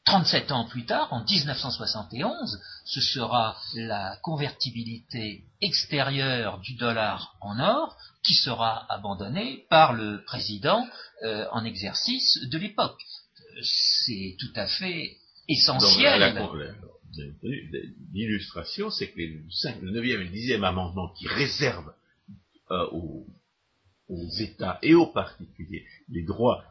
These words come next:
Speaker 2: que la Constitution n'a pas expressément reconnus au pouvoir fédéral,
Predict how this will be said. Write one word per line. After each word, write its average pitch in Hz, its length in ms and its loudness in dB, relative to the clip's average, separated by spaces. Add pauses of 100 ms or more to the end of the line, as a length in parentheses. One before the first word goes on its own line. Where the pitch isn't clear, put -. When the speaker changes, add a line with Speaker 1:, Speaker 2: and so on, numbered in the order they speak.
(220)
Speaker 2:
que 135 300 6
la 90 160 0
Constitution - 720 -12
n'a 78 100 -10
pas 82 160 -4
expressément - 1040 -4 (840)
reconnus 92 640 -4 (220)
au 131 160 2
pouvoir 90 360 -8
fédéral, 90 520 -2